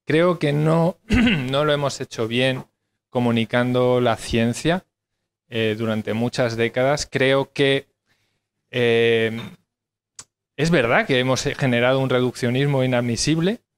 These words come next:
en, en, en, en, en la manera como se, hemos explicado el mundo.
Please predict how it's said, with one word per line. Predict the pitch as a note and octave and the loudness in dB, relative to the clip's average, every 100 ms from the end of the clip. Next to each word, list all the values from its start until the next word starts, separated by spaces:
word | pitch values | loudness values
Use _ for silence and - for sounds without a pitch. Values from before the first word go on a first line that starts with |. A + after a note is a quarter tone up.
| _ | _
en, | C#3 C3 - | -8 -6 -6
en, | C3 B2 B2 | -4 -4 -2
en, | B2 A#2+ A#2+ - | -4 -4 -4 -6
en, | B2 A#2+ A#2 A#2+ - - | -6 -6 -6 -10 -16 -18
en | C#3+ B2 | -8 -4
la | A#2+ | 0
manera | A#2 A#2+ C#3+ C#3+ | 0 2 2 2
como | C#3+ D3+ | 2 0
se, | D#3 C#3 | -2 -6
hemos | C#3 C#3 C3+ | -6 -6 -2
explicado | C3+ - B2 - B2+ B2 B2 A#2+ A#2+ | -4 -6 -8 -2 0 0 0 0 0
el | A#2 A#2 | -2 -2
mundo. | B2+ D3 E3+ | -2 -2 -2